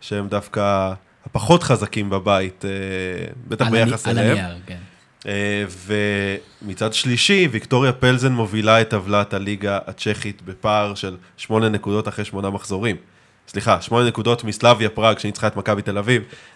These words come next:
Speaker 1: אה, אחרי, אה, שמונה מחזורים, סלאביה פראג, אה, מקום שלישי. אה, אז מאוד קשה ל-, לדעת איזה קבוצה הפועל באר שבע תפגוש. מה שאנחנו יודעים,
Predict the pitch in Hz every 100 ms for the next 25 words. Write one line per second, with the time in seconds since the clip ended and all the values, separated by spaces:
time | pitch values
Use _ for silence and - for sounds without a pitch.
0 | - 95 95 104 104 104 107 101 101 -
1 | 98 101 98 101 143 143 107 101 104 98
2 | 95 95 95 - 95 - 180 190 - -
3 | _ - _ 101 104 104 104 104 110 -
4 | - 107 143 185 175 170 170 165 135 127
5 | - - - 117 110 123 127 127 117 123
6 | 113 107 127 113 107 113 110 104 117 104
7 | 101 101 151 170 - _ _ _ _ _
8 | _ - _ _ _ 117 120 139 - 117
9 | 120 120